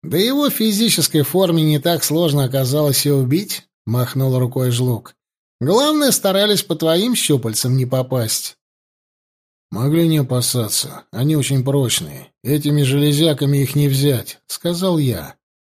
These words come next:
«Буду иметь в виду в будущем», — кивнул Жлук.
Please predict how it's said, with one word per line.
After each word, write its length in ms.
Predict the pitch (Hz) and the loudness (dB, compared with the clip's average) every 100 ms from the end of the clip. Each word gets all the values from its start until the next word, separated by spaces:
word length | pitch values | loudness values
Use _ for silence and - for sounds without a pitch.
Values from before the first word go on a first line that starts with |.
| _ _ _ | _ _ _
«Буду 340 | - 175 180 226 | -10 -4 -2 0
иметь 360 | 294 285 262 254 | 2 2 2 0
в 60 | |
виду 400 | 262 269 220 233 | -2 0 2 2
в 40 | 208 | 2
будущем», — 800 | 196 190 190 175 180 180 156 _ _ | 2 4 2 2 0 0 -2 _ _
кивнул 440 | - 95 98 135 143 | -14 -10 -4 -2 -2
Жлук. 540 | 107 104 98 78 - | -2 -4 -6 -10 -18